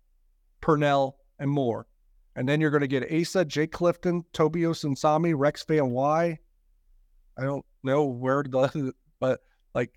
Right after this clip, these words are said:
I'm a little confused because if they wanted to go this route, and th-, and, and I don't mean this as a shot because I'm glad Austin Moore's back,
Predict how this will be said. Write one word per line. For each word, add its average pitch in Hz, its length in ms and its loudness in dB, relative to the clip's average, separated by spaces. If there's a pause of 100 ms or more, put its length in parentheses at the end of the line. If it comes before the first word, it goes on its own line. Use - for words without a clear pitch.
I'm 139 120 -2
a 147 40 2
little 220 240 6
confused 143 580 -2 (480)
because 175 340 0
if 151 80 -2
they 147 80 2
wanted 175 280 2
to 139 80 -2
go 180 240 6
this 147 240 -2
route, 104 240 -2 (140)
and 165 160 -2
th-, 190 160 -2
and, 175 300 0
and 175 140 0
I 165 200 0
don't 180 240 2
mean 180 140 2
this 185 160 -4
as 131 80 -10
a - 80 -2
shot 160 360 2
because 143 220 -4
I'm 135 100 -2
glad 156 280 4
Austin 147 320 0
Moore's 123 220 -2
back, 123 280 -4